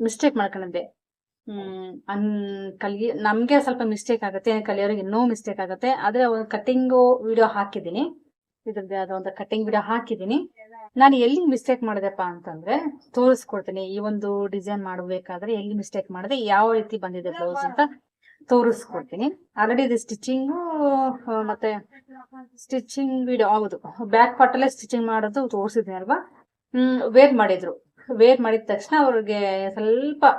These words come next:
ಆ, ಟೈಟ್ ಆಯ್ತು. ಟೈಟ್ ಆಗಿದ ತಕ್ಷಣ ನನ್ಗೆ ಎಲ್ಲಿ ಮಿಸ್ ಹೊಡಿತಾ ಅಂತಂದ್ರೆ ತೋರಿಸ್ಕೊಡ್ತೀನಿ ನಿಮ್ಗೆ. ಹ್ಮ್,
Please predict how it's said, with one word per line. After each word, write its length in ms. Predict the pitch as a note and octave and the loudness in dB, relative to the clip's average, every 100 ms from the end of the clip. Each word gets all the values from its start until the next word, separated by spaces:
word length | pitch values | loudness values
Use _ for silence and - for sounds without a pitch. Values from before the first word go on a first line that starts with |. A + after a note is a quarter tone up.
| - | -2
ಆ, 220 | G#3+ G#3+ | -4 -4
ಟೈಟ್ 380 | G#3 - B3+ C4 | -2 0 0 2
ಆಯ್ತು. 600 | G#3 F3+ - D#4+ F#4+ _ _ _ - _ - | 0 0 -2 -2 -4 _ _ _ -20 _ 2
ಟೈಟ್ 260 | C4 C#4+ | 4 6
ಆಗಿದ 200 | C4 B3+ B3+ | 4 4 0
ತಕ್ಷಣ 340 | A3 - C4 | -2 0 0
ನನ್ಗೆ 260 | A3+ A3 G#3 | 0 -2 -2
ಎಲ್ಲಿ 480 | B3 B3 - G#3+ | -2 -2 -4 -6
ಮಿಸ್ 240 | G#3+ G#3 A#3+ | -6 -4 -2
ಹೊಡಿತಾ 280 | G#3 G3+ F#3 | -2 -2 -8
ಅಂತಂದ್ರೆ 640 | F3 F3+ E3+ C#4 F4+ - _ | -8 -14 -2 0 0 -10 _
ತೋರಿಸ್ಕೊಡ್ತೀನಿ 720 | A#3 A3+ A#3 - G#3 - F3+ F3 | 0 2 0 -4 -12 -10 -12 -12
ನಿಮ್ಗೆ. 560 | E3+ F3 C#4+ E4+ - _ _ _ _ - | -16 -8 -8 -8 -16 _ _ _ _ -12
ಹ್ಮ್, 600 | A3 G#3 G3 F#3+ F#3+ F#3 | -10 -10 -10 -14 -16 -14